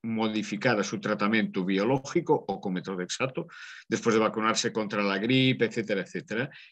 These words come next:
Y los pacientes, repito, hay trabajos que muestran que están más o menos igual de protegidos que la población general. Dicho esto, y en base a que en algunos de esos estudios se veía que la gente que tomaba metrotexato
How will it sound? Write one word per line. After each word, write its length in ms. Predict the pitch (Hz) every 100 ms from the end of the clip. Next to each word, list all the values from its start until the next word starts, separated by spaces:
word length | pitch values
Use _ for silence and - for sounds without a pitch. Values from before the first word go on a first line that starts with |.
| _
Y 260 | 151 170 - 117
los 180 | 107
pacientes, 640 | 101 95 120 117 131 - - _ _ _ _ _ _ _
repito, 400 | - 98 110 92
hay 100 | 92
trabajos 380 | - 104 113 110
que 120 | 95
muestran 260 | 127 131 101
que 60 |
están 360 | 92 120 120 - _ -
más 500 | 113 110 123 117 -
o 60 | 104
menos 340 | 123 135 123
igual 240 | 98 110
de 80 | 104
protegidos 480 | 101 101 90 127 127
que 100 | 107
la 120 | 95
población 440 | 98 85 82 101 92
general. 480 | 90 80 73 65 - _ _ - - - - - -
Dicho 420 | 123 139 147 123
esto, 460 | 101 - 165 165 - - - -
y 80 | 123
en 100 | 110
base 240 | 135 143
a 60 | 131
que 200 | 139 131
en 140 | 120
algunos 460 | 101 95 127 131 127
de 80 |
esos 240 | 131 135 127
estudios 560 | 123 180 127 80 -
se 80 | 107
veía 460 | 101 113 143 101 90
que 240 | 101 90
la 120 | 82
gente 280 | - 113 110
que 80 | 113
tomaba 400 | 113 120 120 110
metrotexato 1000 | 120 113 110 98 - - 123 - -